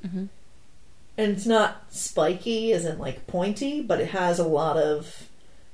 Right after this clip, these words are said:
Speaker 2: those leaves, and it's just huge.
Speaker 1: So it looks like a whole bunch of 'em, some of them really big kind of idea, not just, like, one huge
Speaker 2: <laughs>
Speaker 1: one.
Speaker 2: Yes.
Speaker 1: Okay,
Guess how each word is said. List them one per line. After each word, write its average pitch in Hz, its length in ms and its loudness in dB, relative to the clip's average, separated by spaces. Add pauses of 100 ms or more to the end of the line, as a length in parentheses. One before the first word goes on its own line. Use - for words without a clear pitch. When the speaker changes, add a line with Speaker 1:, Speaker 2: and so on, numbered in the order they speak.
(560)
Speaker 2:
those 170 220 2
leaves, 156 220 0
and 160 100 0
it's 151 100 -6
just - 340 -4 (100)
huge. - 600 -8 (500)
Speaker 1:
So - 100 -2
it 165 60 0
looks 170 180 0
like 156 180 -2
a 160 60 -6
whole 165 320 -4 (140)
bunch - 360 -2
of 185 160 -2
'em, 170 340 -2
some 165 200 -2
of 165 80 2
them 165 220 -2
really 160 220 -2
big 165 420 0
kind 185 180 -10
of 180 80 -6
idea, 180 320 -2
not 151 220 -4
just, 165 180 -6
like, 143 140 -6
one 175 840 0 (320)
huge 202 680 2
Speaker 2:
<laughs> - 0 -
Speaker 1:
one. 269 640 8 (380)
Speaker 2:
Yes. - 480 4
Speaker 1:
Okay, 196 340 -2